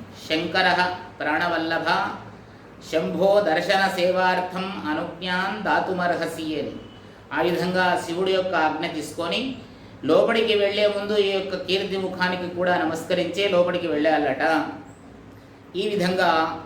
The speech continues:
నారదుల వారు పృథు మహారాజుతో చెబుతూ ఉన్నాడు, "హే పృథురాజా, ఈ విధంగా తులసి యొక్క ఉత్పత్తి ఏ విధంగా జరిగింది, తులసికి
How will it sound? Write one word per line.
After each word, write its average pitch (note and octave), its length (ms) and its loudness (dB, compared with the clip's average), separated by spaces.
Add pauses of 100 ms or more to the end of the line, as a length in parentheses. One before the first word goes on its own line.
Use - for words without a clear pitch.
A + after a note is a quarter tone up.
నారదుల G3 540 2
వారు D#3+ 280 2
పృథు F#3 380 -4
మహారాజుతో F3 840 0
చెబుతూ D3 240 -4
ఉన్నాడు, C3 440 -2 (1000)
"హే D#3+ 200 4
పృథురాజా, F3+ 800 2 (480)
ఈ G#3 220 -4
విధంగా F3 760 0 (140)
తులసి A3 580 0
యొక్క G#3 300 0
ఉత్పత్తి F#3+ 1000 0 (640)
ఏ D#3+ 160 2
విధంగా F#3+ 500 2
జరిగింది, D#3+ 840 0 (600)
తులసికి F#3 880 -2